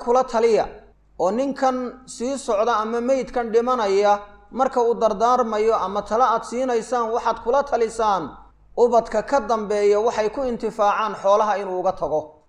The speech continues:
Oo aanu ka wada dardaarmin ama aanu ka wada baabi'in, laakiin waxay dadka kaga maarmaan inuu uga tago. Taasi waa mid,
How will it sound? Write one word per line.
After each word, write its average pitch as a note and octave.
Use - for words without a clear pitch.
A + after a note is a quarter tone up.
Oo G3
aanu A#3
ka C#4
wada A#3
dardaarmin F3+
ama A#3
aanu B3+
ka C#4+
wada A3+
baabi'in, F#3+
laakiin G#3
waxay A3
dadka B3+
kaga A#3
maarmaan A#3
inuu G#3+
uga G3
tago. D3+
Taasi A3
waa C4
mid, F#3